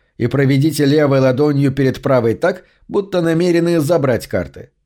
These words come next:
Под прикрытием левой руки быстро спрячьте их за правой ладонью. Ваши зрители...» «Я бы предпочел, чтобы вы не отвлекали себя посторонними занятиями, мистер Делакорте»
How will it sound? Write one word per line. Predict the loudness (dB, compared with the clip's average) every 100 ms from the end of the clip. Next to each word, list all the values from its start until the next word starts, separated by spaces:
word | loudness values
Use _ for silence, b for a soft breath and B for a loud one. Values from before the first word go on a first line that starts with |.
| _ _ -6
Под | -6
прикрытием | -2 -2 0 0 0 0 0
левой | 2 2 0
руки | 0 -2
быстро | 0 -2 -2 -4 -4
спрячьте | -4 -2 0 0 -2 -2
их | 0
за | 0
правой | 0 0 2 2
ладонью. | 2 2 0 0 -4 -6 b b b
Ваши | 0 0 0
зрители...» | 0 2 0 2 0 0 -4 _ _ _
«Я | -4 2 2
бы | 4 0
предпочел, | 0 0 0 0 2 2
чтобы | 2 0 0
вы | 2 0
не | 2
отвлекали | 0 0 0 2 2 4 2
себя | 0 0 0
посторонними | 0 -2 0 2 2 0 0
занятиями, | 0 0 0 0 0 0 0 0
мистер | 0 0 0 0 -2
Делакорте» | 2 2 2 2 0 0 0 -2 -4